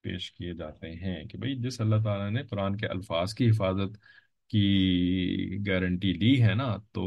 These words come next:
उसने कुरान मजीद के मानी के अल्फाज की भी गारंटी ली है। और मानी जो है, वो सिर्फ कुरान मजीद से तो नहीं, कुरान मजीद की आयत के मिलते हैं,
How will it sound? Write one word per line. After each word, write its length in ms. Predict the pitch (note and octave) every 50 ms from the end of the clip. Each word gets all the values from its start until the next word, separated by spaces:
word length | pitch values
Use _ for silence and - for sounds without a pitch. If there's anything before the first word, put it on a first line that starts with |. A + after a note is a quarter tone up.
| F#2
उसने 320 | F2 - A2 - A2+ A2+ A2
कुरान 240 | A2 F#2+ F2+ E2+ E2+
मजीद 320 | E2 D#2 D#2+ D#2+ D#2+ -
के 140 | - - D#3 G#3+ C4 - G2+
मानी 340 | F#2 F2+ F2 F2+ G#2+ C3 C#3+
के 80 | C#3+
अल्फाज 380 | A#2+ G#2+ G#2 - F#2+ F#2 F2+ -
की 120 | - F#2
भी 120 | F2 F2+ F2
गारंटी 440 | F2 E2 D#2 E2 E2 D#2+ A2 - F#2
ली 180 | G2+ A#2 A#2+ G#2+
है। 180 | F#2+ E2+ E2+
और 180 | - - F#2 F#2
मानी 420 | F2 E2+ D2 D2+ E2 F2+ G#2 C#3+ D3
जो 120 | B2+ A2
है, 80 | G2 A2
वो 160 | C3+ D3+ C#3
सिर्फ 240 | - - B2 A#2+ A#2
कुरान 260 | - F#2+ F2+ F2 E2+
मजीद 280 | D#2+ D#2+ D#2+ G2 A#2+ A#2
से 140 | - C3 A#2+
तो 100 | - C3+
नहीं, 120 | F3+ F3+
कुरान 260 | F3+ A#2 A2 G#2+ G2
मजीद 320 | F#2 F2+ F2 F2+ F#2 G2+ A2
की 60 | F#2
आयत 300 | E2 D#2+ D#2 D2+ D2+ - _
के 60 | - D#2+
मिलते 280 | D#2 D2+ D2 - D#2+
हैं, 220 | D#2 D#2 D#2+ G2+